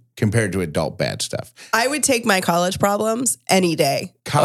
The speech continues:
Speaker 2: over my current problems.
Speaker 1: College bad stuff is heartbreak over a person that you've been dating for ninety days.
Speaker 2: You saw the guy you kissed once kissing another girl at a bar.
Speaker 1: Right. You left your favorite jacket at the bar.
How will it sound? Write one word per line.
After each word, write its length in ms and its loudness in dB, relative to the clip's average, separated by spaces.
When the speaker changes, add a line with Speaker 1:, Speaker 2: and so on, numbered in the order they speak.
Speaker 2:
over 220 2
my 160 0
current 300 -2
problems. 440 -2
Speaker 1:
College 500 2
bad 340 0
stuff 520 0
is 540 -4
heartbreak 760 0
over 320 2
a 200 -4
person 360 2
that 60 -2
you've 140 -2
been 160 -4
dating 300 -4
for 120 -4
ninety 320 -4
days. 360 -6
Speaker 2:
You 120 0
saw 240 0
the 100 -2
guy 240 2
you 580 -4
kissed 360 0
once 520 0
kissing 320 0
another 320 0
girl 280 -2
at 80 -2
a 100 -4
bar. 800 0
Speaker 1:
Right. 260 2
You 240 0
left 320 -2
your 120 2
favorite 500 -2
jacket 440 0
at 120 -2
the 60 -4
bar. 480 -2